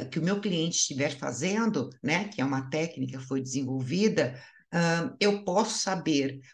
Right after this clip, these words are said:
qual a melhor essência de florais, o melhor fitoterápico dentro de todos que eu posso estar indicando. "Ah, Lucila, mas eu vou desconsiderar o que eu estudei em relação ao princípio ativo, efeitos colaterais." Não.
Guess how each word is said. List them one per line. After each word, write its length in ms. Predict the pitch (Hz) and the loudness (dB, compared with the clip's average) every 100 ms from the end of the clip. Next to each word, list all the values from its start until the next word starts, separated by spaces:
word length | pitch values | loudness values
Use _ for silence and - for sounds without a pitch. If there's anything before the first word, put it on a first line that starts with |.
| _ | _
qual 300 | - 208 233 | 4 8 8
a 80 | 226 | 8
melhor 380 | 196 175 156 147 | 6 2 2 0
essência 580 | 139 - 180 196 196 165 | -2 -2 0 2 2 -2
de 100 | 160 | -4
florais, 640 | - 131 135 143 147 - - - _ | -4 -2 0 -2 -4 -6 -10 -18 _
o 80 | 143 | -2
melhor 460 | 151 156 170 226 | 0 4 6 6
fitoterápico 840 | 233 - 190 190 170 156 151 156 - | 4 -4 -4 0 0 2 0 -2 -4
dentro 380 | 123 147 135 123 | 0 0 -2 -6
de 160 | - | -4
todos 300 | - 160 - | 0 0 0
que 100 | - | -2
eu 140 | 147 139 | -2 2
posso 360 | 131 127 - - - | 2 2 -2 -10 -10
estar 340 | - - 143 147 | -4 0 2 2
indicando. 680 | 143 151 135 180 175 165 - - | 0 -2 0 2 2 2 -4 0
"Ah, 180 | 208 226 | 4 4
Lucila, 460 | 190 175 - 156 139 | 4 0 -2 -2 0
mas 200 | 151 139 | -2 -4
eu 80 | |
vou 160 | 156 175 | -4 -4
desconsiderar 1300 | - 151 - 202 208 208 - 165 156 156 165 147 - - - | -4 -8 -2 4 4 4 0 0 2 4 4 2 -2 -16 -12
o 120 | 156 | -10
que 180 | 143 - | -2 4
eu 100 | 196 | 6
estudei 720 | 190 - - 127 170 180 170 | 6 2 0 -2 0 2 2
em 140 | 196 202 | 4 4
relação 560 | 202 180 156 - 143 | 4 2 0 0 2
ao 80 | 127 | 2
princípio 420 | 139 139 196 208 | 0 -4 -2 0
ativo, 640 | 214 208 196 190 170 151 156 - - - | 0 0 0 0 0 -2 -6 -8 -10 -6
efeitos 400 | 127 151 160 - | -2 0 -2 -2
colaterais." 640 | 180 185 185 139 180 175 | 0 0 0 -2 0 2
Não. 400 | 202 202 214 139 | 4 6 4 2